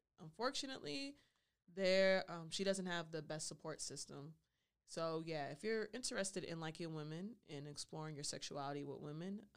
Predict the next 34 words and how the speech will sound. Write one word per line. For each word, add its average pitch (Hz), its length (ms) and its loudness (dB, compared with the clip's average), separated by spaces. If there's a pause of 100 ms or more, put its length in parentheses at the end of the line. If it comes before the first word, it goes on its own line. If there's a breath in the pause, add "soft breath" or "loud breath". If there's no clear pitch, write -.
(100)
<laughs> - 400 -10
act 180 220 0
on 170 100 -2
those 156 240 -4
urges. 190 800 -6 (420 soft breath)
Preferably, 185 960 -2
you 170 180 -16
do 170 100 -4
that 147 200 -2
with - 100 -6
someone 139 320 -6
nice 156 320 -4
and 151 100 -6
who's 156 160 -8
mentally 151 280 -6
stable, 170 440 -4
'cause 165 160 -10
from 165 160 -10
what 165 100 -8
I 156 120 -4
hear, 214 280 -6
women 208 260 -2
are 214 80 -6
crazy. 208 600 -8
I 131 80 -8
don't 127 200 -8
know. 123 240 -12 (300)
I've 180 180 2
only 156 180 -2
had 117 300 -6 (640 soft breath)
good 139 140 -2
experiences - 540 -10
with 131 120 -12
women. 95 260 -12